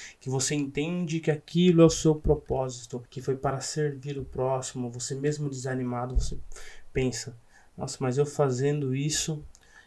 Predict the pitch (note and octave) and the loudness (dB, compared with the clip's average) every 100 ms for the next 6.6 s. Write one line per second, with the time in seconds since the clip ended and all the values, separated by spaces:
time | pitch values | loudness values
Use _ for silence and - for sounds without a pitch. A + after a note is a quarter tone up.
0 | _ B2 - B2+ - C#3+ C3 C3+ B2 B2+ | _ -8 -2 -2 0 -2 0 0 2 0
1 | - C3 - - C3+ C3+ C3 - B2 B2+ | -2 -4 -4 -4 -4 -4 -8 -8 -6 -4
2 | B2 B2+ - C3+ - C3+ - C3 A#2 A2+ | -4 -6 -6 -6 -6 -6 -6 -4 -2 -4
3 | A2+ - D#3 D3+ C3 B2+ B2 A2+ A2 A2+ | -6 -8 -8 -8 -6 -6 -4 -4 -6 -8
4 | A2 A#2+ A2+ A2 A2 G2+ G2 - - - | -8 -6 -6 -6 -6 -6 -8 -12 -20 -20
5 | - - C3+ C#3+ D#3+ E3 E3 - E3 F3+ | -20 -6 0 2 2 2 0 -2 -4 -2
6 | F3 E3+ D#3 C3 - - | -4 -4 -6 -10 -14 -20